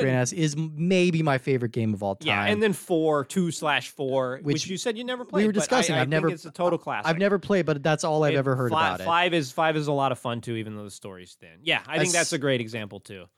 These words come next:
Speaker 2: How about series that didn't make that transition well, that were better on the N E S than they were on the Super
Speaker 1: Well,
Speaker 2: N E S?
Speaker 1: I just said Mega Man.
Speaker 2: Oh, right. No, I'm sorry. The other, the other way around. The, the, what were, what succeeded? Like, what moved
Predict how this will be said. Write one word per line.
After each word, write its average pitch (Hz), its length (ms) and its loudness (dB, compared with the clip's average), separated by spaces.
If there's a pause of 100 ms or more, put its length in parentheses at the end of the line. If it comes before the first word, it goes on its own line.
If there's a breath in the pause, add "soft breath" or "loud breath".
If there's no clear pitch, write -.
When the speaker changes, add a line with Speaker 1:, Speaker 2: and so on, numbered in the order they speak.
Speaker 2:
How 170 100 -6
about 226 180 2
series 202 400 2
that 117 280 -2
didn't 156 320 -2
make 101 200 -6
that 92 180 -4
transition 95 540 -8
well, 82 160 -6
that 104 80 0
were 107 120 0
better 139 480 2
on 123 120 0
the 131 120 2
N 113 140 2
E 110 140 2
S 110 180 0
than 98 80 -6
they 95 100 -2
were 101 220 0
on 95 80 0
the 82 80 -8
Super - 240 -2
Speaker 1:
Well, 98 120 -4
Speaker 2:
N 80 100 -6
E 76 80 -12
S? 71 100 -8
Speaker 1:
I 156 60 2
just 143 180 -4
said 143 240 0
Mega 120 220 -8
Man. 90 240 -20 (360)
Speaker 2:
Oh, 202 180 2
right. 170 200 -2
No, 180 140 4
I'm 160 100 2
sorry. 147 220 0
The 180 140 2
other, 180 260 2
the 190 100 2
other 190 120 4
way 180 100 6
around. 139 220 2
The, 143 160 2
the, 131 380 2
what 151 180 2
were, 147 140 0 (520 soft breath)
what 160 280 0 (200)
succeeded? 131 760 0
Like, 117 200 -4
what 139 260 0
moved 127 580 0